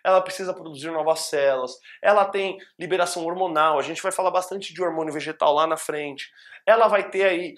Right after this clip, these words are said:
uma série de reações metabólicas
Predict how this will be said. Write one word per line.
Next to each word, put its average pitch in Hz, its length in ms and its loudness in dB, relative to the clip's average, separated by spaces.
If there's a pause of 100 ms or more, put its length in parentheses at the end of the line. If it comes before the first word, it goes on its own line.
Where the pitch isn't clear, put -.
(220)
uma 180 160 2
série 240 340 2
de 196 220 -4
reações 190 720 0
metabólicas 175 1000 2